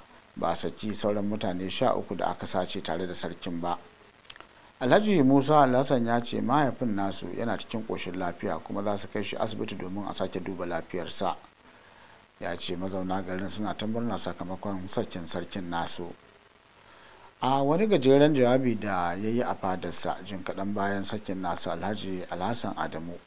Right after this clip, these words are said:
ya ce, "Jama'ar Kajuru, na yi muku barka da saduwa da ni." Sai kawai ya fashe da kuka. A lissafi na aƙalla da ba a kasara ba,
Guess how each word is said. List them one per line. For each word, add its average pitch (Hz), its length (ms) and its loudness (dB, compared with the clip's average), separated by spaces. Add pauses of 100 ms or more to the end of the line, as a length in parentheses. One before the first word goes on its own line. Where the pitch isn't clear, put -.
ya 95 160 -4
ce, 90 160 -8
"Jama'ar 90 400 -2
Kajuru, 85 440 -8 (120)
na 95 140 -2
yi 90 100 -4
muku 110 180 -6
barka 87 360 -6
da - 100 -10
saduwa 92 460 -2 (140)
da 85 100 -8
ni." 82 180 -8 (680)
Sai - 200 -2
kawai 117 320 2
ya 98 80 -6
fashe 98 320 -8
da 85 80 -10
kuka. - 420 -8 (3750)
A - 60 2
lissafi 190 640 8
na 165 440 8 (260)
aƙalla 131 680 6 (280)
da 110 180 0
ba 101 220 2
a 95 80 0
kasara 107 440 2
ba, 87 220 0